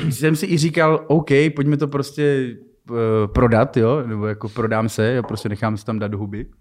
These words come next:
<laughs> aby to nikdo ne-, nevěděl a dám mu všechny svý prachy, jo.“ Ale, eh, jako říkal jsem si, že kdyby na to kýv, jo, a řekneme si, „Dobře,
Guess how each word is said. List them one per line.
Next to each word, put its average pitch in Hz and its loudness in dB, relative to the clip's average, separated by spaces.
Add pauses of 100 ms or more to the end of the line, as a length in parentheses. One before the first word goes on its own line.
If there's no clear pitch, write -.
<laughs> - -20
aby 120 -2
to 127 2 (100)
nikdo 139 8
ne-, 160 8
nevěděl 135 2 (320)
a 110 -8
dám 123 -4
mu 127 -6
všechny 123 -6
svý 120 -6
prachy, 101 0
jo.“ 92 -2 (640)
Ale, 117 0
eh, 101 -2 (500)
jako 113 -2
říkal 110 -2
jsem 120 0
si, 110 -6
že 104 -2
kdyby 110 -2
na 117 2
to 110 -6
kýv, 143 -4
jo, 98 -2
a 98 -2
řekneme 98 -8
si, 95 -12
„Dobře, 117 0